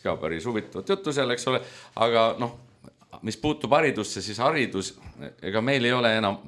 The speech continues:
põhimõtteliselt riiklikku haridust. See, eh, raha tuleb ju mujalt, ega meie riik on ju vaene ja võlgades, aga kuskil on koht, kus on raha palju, eks ole, needsamad suurkorporatsioonid on tegelikult kogu haridussüsteemi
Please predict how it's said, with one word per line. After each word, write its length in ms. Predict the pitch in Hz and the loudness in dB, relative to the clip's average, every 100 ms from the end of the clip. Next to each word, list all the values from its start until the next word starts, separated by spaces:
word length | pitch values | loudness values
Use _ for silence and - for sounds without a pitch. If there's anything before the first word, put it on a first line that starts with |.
| - - | -18 0
põhimõtteliselt 720 | 135 113 92 85 95 87 - - - _ _ _ _ _ - | 2 2 0 -2 -6 -6 -16 -20 -20 _ _ _ _ _ -2
riiklikku 540 | 104 107 - 73 - 92 | 0 0 -2 -4 4 4
haridust. 480 | 85 67 64 - - | 4 -2 -8 -6 0
See, 460 | 90 90 90 - - - _ _ - | 2 4 0 -6 -16 -20 _ _ -10
eh, 520 | 82 87 90 90 90 - - | -2 0 2 0 -2 -8 -4
raha 280 | 135 151 95 | 2 2 2
tuleb 300 | 85 90 76 | 0 0 0
ju 60 | 101 | 2
mujalt, 360 | 123 120 76 82 | 4 4 2 -2
ega 260 | 85 98 - | 2 2 2
meie 240 | 123 104 | 0 2
riik 300 | 92 104 - | 0 -2 0
on 160 | 90 92 | 0 0
ju 80 | 95 | 4
vaene 380 | 151 123 82 85 | 6 6 4 4
ja 120 | 87 | 4
võlgades, 540 | 127 156 85 80 71 - - - - | 4 2 2 0 -2 -6 -16 -18 -2
aga 240 | 95 98 | 0 0
kuskil 400 | 143 165 - 104 | 0 -2 -2 0
on 140 | 101 104 | 0 0
koht, 440 | 160 160 - - - - - | -2 -2 -12 -20 -20 -20 -8
kus 200 | 110 - | -6 0
on 120 | 110 | 2
raha 260 | 127 143 131 | 2 2 4
palju, 360 | 160 123 71 67 | 4 2 0 -2
eks 180 | - 120 | 0 0
ole, 180 | 107 | 2
needsamad 520 | 104 110 143 135 117 - - - - - | 0 2 2 4 2 -2 -20 -20 -20 -6
suurkorporatsioonid 1300 | - 156 135 113 113 95 98 - - 175 151 98 - - - - | 2 4 6 4 2 0 0 2 4 4 4 2 -2 -16 -12 -2
on 140 | 98 | 0
tegelikult 420 | 117 131 110 98 - | 2 2 2 -2 0
kogu 280 | 127 113 | 2 6
haridussüsteemi 1040 | 117 147 107 87 92 92 - 147 143 113 | 6 4 0 -6 -6 -6 0 4 6 6